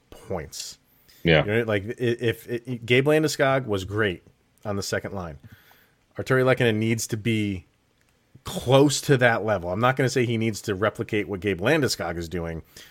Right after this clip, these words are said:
Speaker 1: 'cause he plays a different style than, than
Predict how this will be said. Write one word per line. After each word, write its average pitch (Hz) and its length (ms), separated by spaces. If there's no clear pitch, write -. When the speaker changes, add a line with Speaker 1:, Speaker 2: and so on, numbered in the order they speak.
Speaker 1:
'cause 101 180
he 135 100
plays 123 600
a 104 60
different 104 680
style 101 500
than, 92 220
than 90 240